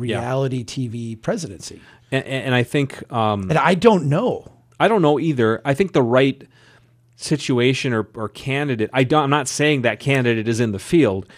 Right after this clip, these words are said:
Speaker 2: but, but I, I think there is a possibility. But the problem is, uh, it's kinda like, uh, once you know it's there, it's like, you would never eat, um, s-, s-, salty, sweet, uh, treats if you didn't know they existed.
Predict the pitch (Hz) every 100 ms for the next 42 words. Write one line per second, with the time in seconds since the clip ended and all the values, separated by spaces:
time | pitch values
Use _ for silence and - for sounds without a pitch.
0 | - - 135 147 143 143 - 139 - 143
1 | 170 147 - 131 156 123 - 147 147 -
2 | 101 113 135 180 202 - 143 - - 165
3 | 196 196 135 120 120 - 101 - - -
4 | 151 135 - 160 175 170 147 143 143 127
5 | 120 113 104 - 117 165 - 170 143 135
6 | 143 127 127 107 110 139 113 95 98 _
7 | - _ - 131 - _ _ _ _ _
8 | - - 214 240 214 240 240 214 170 160
9 | - _ _ _ _ _ - 117 110 107
10 | 104 - _ _ - - - 131 - -
11 | - - 147 139 127 - 135 127 - _
12 | _ _ - 120 110 - - - 180 147
13 | - - - 123 135 147 135 127 123 110
14 | 101 104 165 196 - 110